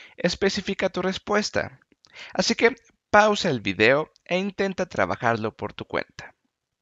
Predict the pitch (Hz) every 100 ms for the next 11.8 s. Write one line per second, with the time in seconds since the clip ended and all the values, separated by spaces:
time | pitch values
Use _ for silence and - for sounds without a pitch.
0 | _ _ _ - - - - 254 - _
1 | 95 98 98 117 135 - 120 131 139 131
2 | 123 - 71 - - - - - - -
3 | - 160 - 233 220 160 170 - 90 90
4 | - - - _ - - _ 214 214 208
5 | 190 165 123 - 147 156 - 131 139 147
6 | 135 123 117 - 113 117 101 - 110 117
7 | 113 113 - - 131 - 131 135 143 139
8 | 175 233 214 - - - - - 175 202
9 | 208 214 185 202 - 180 - 165 - 156
10 | 170 180 160 147 - 135 127 101 92 117
11 | 117 110 107 104 101 82 - -